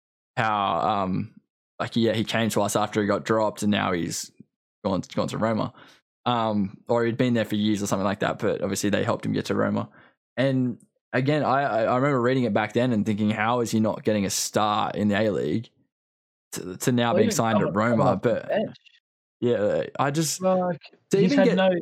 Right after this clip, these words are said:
Speaker 2: even games for Wanderers or anything. Like, yes, he was only gonna be seventeen when he was at Wanderers, I think. Seventeen? Yeah. But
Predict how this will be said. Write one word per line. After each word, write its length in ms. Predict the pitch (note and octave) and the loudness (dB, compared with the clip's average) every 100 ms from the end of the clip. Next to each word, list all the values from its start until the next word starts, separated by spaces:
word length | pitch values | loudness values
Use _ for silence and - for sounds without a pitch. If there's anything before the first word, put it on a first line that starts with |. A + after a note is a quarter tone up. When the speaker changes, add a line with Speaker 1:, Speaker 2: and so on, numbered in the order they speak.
| E3 | -2
Speaker 2:
even 240 | E3 D3 C3 | 0 0 0
games 360 | C3 F3 F#3 | 0 0 -2
for 80 | F3+ | -4
Wanderers 480 | E3 D3+ C#3 C3 B2+ | -4 -2 -4 -4 -2
or 300 | A#2 A2 - _ _ - | -4 -4 -8 _ _ -6
anything. 340 | C#3+ B2+ G2 - - - - | -4 -4 -8 -16 -20 -8 -2
Like, 160 | F#3 | 2
yes, 180 | A3 G3+ | 2 2
he 120 | G#3 | 2
was 140 | F#3 F#3 | 2 2
only 180 | G3 F3+ | 0 0
gonna 140 | F3 | -2
be 100 | D#3 | -4
seventeen 560 | - D#3 C#3 C3 C#3 D3+ | -4 -4 -4 -4 -6 -4
when 120 | C#3 | -4
he 60 | |
was 100 | C#3 | 0
at 100 | C3 | -2
Wanderers, 500 | A#2 B2 F#3+ A3+ A3+ | -2 -4 -6 -8 -8
I 60 | F#3+ | -6
think. 260 | A3+ E4 - _ | -6 -8 -18 _
Seventeen? 380 | - G3 A#3+ - - | -10 -8 -10 -12 -4
Yeah. 240 | C#3+ - - - - _ _ - | -2 -2 -10 -20 -20 _ _ 0
But 280 | A#3+ A3 | 0 0